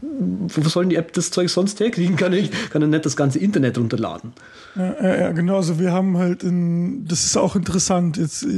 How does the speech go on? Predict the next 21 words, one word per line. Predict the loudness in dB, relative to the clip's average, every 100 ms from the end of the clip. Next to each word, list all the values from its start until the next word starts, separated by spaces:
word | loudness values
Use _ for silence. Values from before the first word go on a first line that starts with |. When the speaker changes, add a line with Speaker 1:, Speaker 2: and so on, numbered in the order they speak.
| -4 -4
Speaker 2:
ich | -4
bin | -2 0
gerade | 2 2 2
auf | -2
der | -2 0
deutschen | 0 -2 -2
Seite, | -2 0 0 2 0
also | 2 2
wir | 2
haben | 2 0
irgendwie | 0 0 0
das, | 0 -4 -6 -2
die | 2
durchschnittlichen | 2 2 0 0 0 2
Reviews | 2 2 2 2
sind | 0
halt | 0 -2
vier | 0 0
Sterne. | 0 0 2 2 2 0 -6 -2
Speaker 1:
Ja. | 2 2 -2 -10 -20 -20 -6
Speaker 2:
Ähm, | 0 2 2 0 0 -4